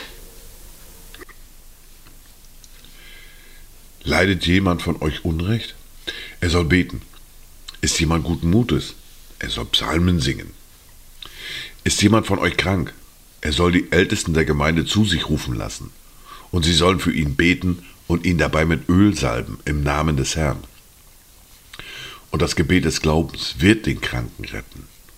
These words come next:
Und der Herr wird ihn aufrichten. Und wenn er Sünden begangen hat, so wird ihm vergeben werden. Bekennt einander die Übertretung und betet füreinander, damit ihr geheilt werdet. Das Gebet eines Gerechten vermag viel,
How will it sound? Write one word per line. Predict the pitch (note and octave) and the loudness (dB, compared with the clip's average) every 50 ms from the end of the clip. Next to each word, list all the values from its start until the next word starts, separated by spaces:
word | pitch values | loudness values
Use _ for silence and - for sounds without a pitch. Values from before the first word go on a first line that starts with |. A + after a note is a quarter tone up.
| - - | -12 -6
Und | - D#2 C#2+ - | -4 -4 -2 -2
der | - - | -2 -2
Herr | - - D#2+ D#2+ - | 0 0 0 0 2
wird | F2 E2+ D#2 | 0 0 0
ihn | D#2+ - | -2 -2
aufrichten. | - C#2+ D2+ - - - A#1 - - - - - - - - - - - - - - - - - - - - | 0 -2 -2 -2 -4 -6 -8 -8 -10 -12 -14 -16 -16 -18 -20 -20 -20 -20 -20 -20 -20 -20 -20 -20 -20 -14 -10
Und | C2+ C2+ | -8 -4
wenn | D#2 D2+ | -2 0
er | E2 D#2+ | 0 2
Sünden | D2 D#2+ G2+ A#2 G2 - - | 4 4 4 4 2 0 0
begangen | - C2+ - A#1 A1+ A1+ - - | -2 -2 -2 -4 -8 -8 -8 -10
hat, | - - - - - - - - | -10 -12 -12 -16 -20 -20 -20 -12
so | - - D#2 D#2+ | -6 -4 0 2
wird | E2 G2+ - - | 2 2 0 0
ihm | F#2 - | -4 -2
vergeben | - D2+ C2+ - D2 F2 - F#2+ C#2+ | -2 -2 0 2 2 2 4 2 0
werden. | C2 A#1 G1+ - - - - - - - - - - - - - - - - - - - - - - - - - - - - - - - - - - | -2 -4 -6 -8 -12 -16 -18 -20 -20 -20 -20 -20 -20 -20 -20 -20 -20 -20 -20 -20 -20 -20 -20 -20 -20 -20 -20 -20 -18 -16 -16 -16 -16 -18 -18 -10 -4
Bekennt | - F2 - - G2 A2 A#2+ A#2+ - - | -4 -2 2 2 4 2 2 0 -2 -2
einander | E2 E2 D#2 D#2 D#2 F2 E2+ E2 | -2 0 2 2 2 4 4 4
die | D#2 E2 | 4 2
Übertretung | D#2+ D#2+ C#2+ D#2 D2 - - D#2+ E2 - C#2+ C2 A1+ A1 - - - | 2 2 2 0 0 0 0 0 0 0 0 -4 -4 -6 -10 -10 -6
und | - E2+ C2 | -6 -2 0
betet | - F#2+ E2+ F2 C#2+ - | 0 0 0 0 -2 0
füreinander, | - - G#3 - - - - B1+ A#1 A1+ F#2 F2+ - - - - - - - - | 2 2 2 2 0 -2 -2 -4 -4 -8 -10 -14 -18 -20 -20 -20 -20 -20 -16 -8
damit | - E2 E2 F2 F#2 F2+ - - - | -4 -2 0 2 2 0 -2 -2 2
ihr | A2+ A2+ B2 B2 - | 6 6 6 6 6
geheilt | - C2+ - - B2+ C3 D3 - - - | 2 -2 -2 -2 -2 0 0 0 -2 -4
werdet. | A2+ A2 G2+ F#2+ - - - - - - - - - - - - - - - - - - - - - - - - - - - | -8 -8 -8 -10 -14 -16 -18 -20 -20 -20 -20 -20 -20 -20 -20 -20 -20 -20 -20 -20 -20 -20 -20 -20 -20 -20 -20 -20 -20 -16 -14
Das | - - - - | -12 -10 -8 -6
Gebet | - B1+ - D#2 F#2 G2+ - - | -4 -2 2 2 2 2 2 0
eines | D#2+ D#2+ E2 E2 - | 0 0 0 0 -2
Gerechten | - D2+ C2 C#2+ F2 E2 - - D#2+ C#2+ | -2 -2 0 0 0 0 -2 -4 -4 -4
vermag | - D#2 D2 D2 D2 D2+ C#2+ | -2 -2 -2 0 -2 -2 -2
viel, | - - - D#2+ C#2+ B1 - | -4 -4 -2 -2 -2 -2 -4